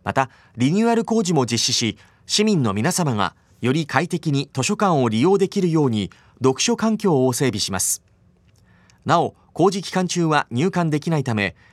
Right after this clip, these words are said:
臨時窓口を駐車場に設置し、予約の受付、予約資料の貸し出し、返却を行っています。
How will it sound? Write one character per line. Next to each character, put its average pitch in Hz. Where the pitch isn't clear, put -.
臨 165
時 214
窓 208
口 165
を 127
駐 -
車 165
場 143
に 127
設 113
置 -
し、 104
予 117
約 190
の 160
受 117
付、 -
予 123
約 208
資 -
料 170
の 107
貸 -
し 160
出 147
し、 110
返 180
却 180
を 151
行 131
っ 110
て -
い 92
ま 90
す。 -